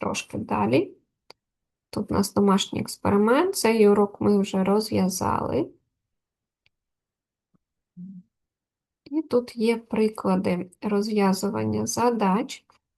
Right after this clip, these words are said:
е, як вони повинні бути оформлені. Задача номер один. Лінійна швидкість обертального руху точки на кінці секундної стрілки годинника становить три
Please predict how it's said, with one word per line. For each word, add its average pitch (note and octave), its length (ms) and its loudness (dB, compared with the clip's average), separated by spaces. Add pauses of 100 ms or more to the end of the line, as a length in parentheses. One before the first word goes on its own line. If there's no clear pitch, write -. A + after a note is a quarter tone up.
(720)
е, G3+ 280 0 (880)
як A3 300 2 (120)
вони G#3+ 260 6
повинні G#3+ 440 2
бути G#3 320 4
оформлені. G3 680 2 (960)
Задача A3 400 4
номер A#3 340 6
один. F#3+ 400 2
Лінійна A#3 460 6
швидкість - 520 0
обертального G3+ 840 4
руху G#3 280 0
точки G3+ 500 -2
на G3 160 2
кінці G3+ 400 0
секундної G#3 580 0
стрілки A3+ 440 2
годинника A#3 640 4
становить A#3+ 460 4
три A3 280 4